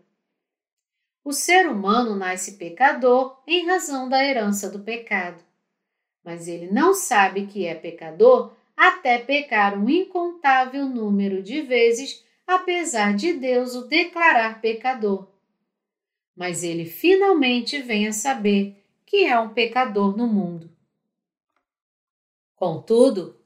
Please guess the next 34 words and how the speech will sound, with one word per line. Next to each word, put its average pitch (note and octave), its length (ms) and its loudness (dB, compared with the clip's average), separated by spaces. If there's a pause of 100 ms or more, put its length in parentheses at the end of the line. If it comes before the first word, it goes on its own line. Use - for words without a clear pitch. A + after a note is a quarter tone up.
uma C#4+ 320 0
pessoa G#3+ 560 4
que - 140 -8
pensa F3 440 -8
que - 200 -14
é D#3+ 60 -8
muito A3 440 -2
virtuosa F3 880 -2 (300)
permanece F#3 800 -4
bem B3 440 -2 (260)
e D#3+ 120 -8
os E3 180 -6
poucos D#4 500 4
pecados B3 680 2
não D4+ 280 -10
deixam B3 440 0
transparecer C#4 1040 -6
que D4+ 220 -6
ela A3+ 300 -2
é F#3+ 160 -4
pecadora. F#3 800 -10 (1700)
Deus C#4 320 6
disse G3+ 340 0
para F3 240 -2
o F3+ 40 -8
sacerdote B3 1000 2
declarar F#3+ 720 4
a D#3+ 60 -4
pessoa D#3+ 640 -6
cuja D#4+ 440 0
lepra F3+ 420 -4
se A3+ 260 -2
espalhasse E3+ 720 -2
um D3+ 80 -20